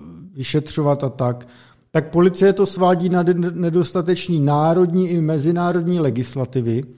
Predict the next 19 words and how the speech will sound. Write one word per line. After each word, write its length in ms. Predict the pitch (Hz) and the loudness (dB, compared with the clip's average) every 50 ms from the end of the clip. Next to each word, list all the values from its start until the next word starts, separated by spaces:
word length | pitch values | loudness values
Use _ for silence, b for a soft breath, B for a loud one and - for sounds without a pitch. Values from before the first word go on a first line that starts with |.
| b b b b b _ _ | b b b b b _ _
který 220 | 143 143 156 160 | 0 2 4 4
neumožňují 680 | 165 165 170 170 165 170 165 160 143 160 170 170 170 170 | 4 4 4 4 4 4 2 2 2 2 2 4 4 2
jako 180 | 165 170 175 | 2 0 -2
postupovat 840 | 160 - 160 - - - 170 156 156 160 170 170 165 170 - - - - | -4 -4 -6 -6 -6 -8 -8 -6 -2 0 0 0 0 -2 -8 -14 -8 -4
rychle 420 | 139 139 135 131 - 160 156 160 | -2 -2 -2 0 -2 0 0 2
a 40 | 156 | 0
efektivně 580 | 151 151 - 156 147 151 - 143 131 139 139 143 | 0 -2 -4 -6 -6 -6 -6 -4 -2 -2 -2 -4
v 100 | 139 - | -4 -6
tom 140 | 151 147 | -8 -8
šetření. 640 | 139 - - 131 - - - 123 117 120 117 127 147 B B B B B B B - | -6 -6 -8 -8 -8 -8 -8 -6 -4 -4 -4 -6 -8 B B B B B B B -2
Například, 840 | 143 151 151 151 - - 160 151 156 - 143 127 127 139 131 - - - - | -2 -2 -2 -2 -4 -6 -4 -4 -2 0 2 2 2 0 -2 -4 -10 -14 -8
eh, 420 | 147 139 135 135 135 139 135 120 | -6 -4 -4 -4 -4 -4 -4 -4
říkal 460 | 113 139 131 - 160 156 151 151 147 | -4 -6 -4 0 2 2 2 2 0
pan, 480 | 123 - - 143 143 143 139 135 139 139 | -2 -2 0 2 2 2 2 0 0 -2
eh, 300 | 139 139 135 131 131 131 | -2 -2 -2 -2 0 0
Richard 440 | 135 135 - - 147 147 143 147 - | -2 -2 -2 -2 -2 -2 -2 -4 -4
Valiček, 480 | 135 143 143 147 143 - 156 147 - | -4 -2 -2 -2 -4 -4 -6 -8 -8
což 320 | - - 151 135 - - - | -8 -8 -10 -8 -8 -6 -4
je 400 | 147 147 143 139 135 135 135 | -2 0 2 2 0 0 -4